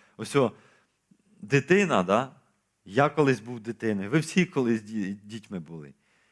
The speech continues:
І ми все одно, і у нас діти є, да? Але те роз-, розуміння то є, що пройде час, коли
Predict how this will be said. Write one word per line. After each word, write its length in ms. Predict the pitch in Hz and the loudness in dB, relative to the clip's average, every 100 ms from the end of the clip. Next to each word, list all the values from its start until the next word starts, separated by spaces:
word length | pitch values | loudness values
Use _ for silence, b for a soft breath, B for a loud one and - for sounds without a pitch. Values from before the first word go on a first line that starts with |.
| _ _ | _ _
І 60 | - | -2
ми 100 | 151 | 0
все 160 | 160 175 | 2 0
одно, 240 | 165 165 | 0 -2
і 140 | 165 | 2
у 60 | 151 | 2
нас 260 | 156 139 - | 4 2 0
діти 320 | 143 139 127 | -4 0 0
є, 260 | 107 101 | 2 0
да? 380 | 90 87 104 98 B B B | 0 2 2 0 B B B
Але 220 | 120 160 | 2 4
те 140 | 170 170 | 4 2
роз-, 260 | 170 170 | 4 4
розуміння 560 | 170 165 170 196 185 156 | 4 2 2 2 4 2
то 140 | - | 2
є, 200 | 165 208 | 2 2
що 300 | 208 151 127 - b b b b _ _ _ _ _ _ _ | 2 2 0 -2 b b b b _ _ _ _ _ _ _
пройде 400 | 135 156 165 185 | 2 4 4 4
час, 280 | - 196 180 | 4 2 2
коли 440 | 170 156 160 147 | 2 4 6 2